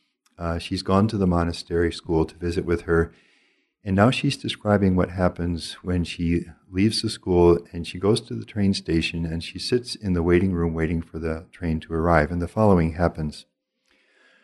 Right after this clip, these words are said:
"For three quarters of an hour, I was quiet and deep in thought, just sitting there with all the, she's just been with the daughter whom she loves. She's just alone with her thoughts. When I saw a brave woman with two little children arrive,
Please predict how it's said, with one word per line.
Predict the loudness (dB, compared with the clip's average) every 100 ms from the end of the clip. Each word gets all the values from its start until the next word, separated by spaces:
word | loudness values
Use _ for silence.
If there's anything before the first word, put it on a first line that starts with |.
| _ _ _
"For | _ -6
three | -2 -2
quarters | 2 4 6 6
of | 4
an | 4
hour, | 6 8 6 4 2
I | 2
was | 2 -2
quiet | 0 4 6 4
and | 0 0
deep | 2 0
in | 0
thought, | -2 0 0 0
just | -4 -2
sitting | -2 0 -2
there | -4 -8 _ _
with | -8
all | -2 0 2
the, | 2 0 -6
she's | -12 -16
just | -8 -8 -6
been | -2 -2
with | -2
the | -2
daughter | 2 2 2
whom | -2 -10
she | -10
loves. | -4 -2 -2
She's | -8 -10
just | -10 -10 -10
alone | -2 2 2
with | 2 0
her | -2
thoughts. | 0 -2 -2 -8 _ _ _ _ _ _ _ _ _
When | 0
I | 4
saw | 4 6 6
a | 6
brave | 6 4 4 4
woman | 4 4 4
with | 2 0
two | 0 0
little | 2 2 -2
children | 0 2 2 0 -2
arrive, | -2 2 4 4 0 -10